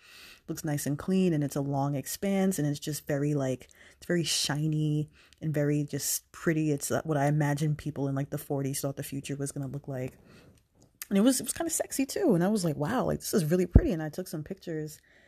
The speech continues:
Um, and also, you know, blue is my favorite color. And so it was nice to see, like, the different shades of blue going on. And I was like, "Yeah, babe." And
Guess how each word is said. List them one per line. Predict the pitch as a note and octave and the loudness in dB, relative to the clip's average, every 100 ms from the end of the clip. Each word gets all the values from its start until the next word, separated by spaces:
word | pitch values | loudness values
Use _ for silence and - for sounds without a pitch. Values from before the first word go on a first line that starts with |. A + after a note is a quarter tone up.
| _ - | _ -8
Um, | E3 D3 - | -2 0 2
and | |
also, | E3 D#3 E3 | 2 2 0
you | |
know, | D#3+ | 0
blue | D3 E3 D#3+ | 2 4 2
is | D3+ | 0
my | C#3+ | -4
favorite | C#3+ C#3+ - | -2 -4 0
color. | G#3+ G#3+ E3 | 2 4 2
And | D3 C#3+ | 0 0
so | D3 C#3+ | -2 -2
it | C3+ | 0
was | C#3+ C#3 | -2 -2
nice | C#3 C#3+ | -4 -4
to | C#3+ | -6
see, | - C#3 | -4 -2
like, | B2 | -2
the | C#3 | -4
different | - - - | -6 -6 -6
shades | - C#4+ C#4 C4+ | -2 0 0 -2
of | A#3 | -4
blue | B3+ B3+ | 0 0
going | A3+ A3+ A3 | 2 0 0
on. | G#3 G#3+ | 2 0
And | G3 | 0
I | G3+ | -4
was | G#3+ | -4
like, | - - | -4 -2
"Yeah, | B3 | -2
babe." | G#3 G3 G#3+ - _ _ _ - - _ _ _ _ _ _ _ G3 | 0 0 0 -4 _ _ _ -20 -20 _ _ _ _ _ _ _ 2
And | G3 F#3+ | 4 4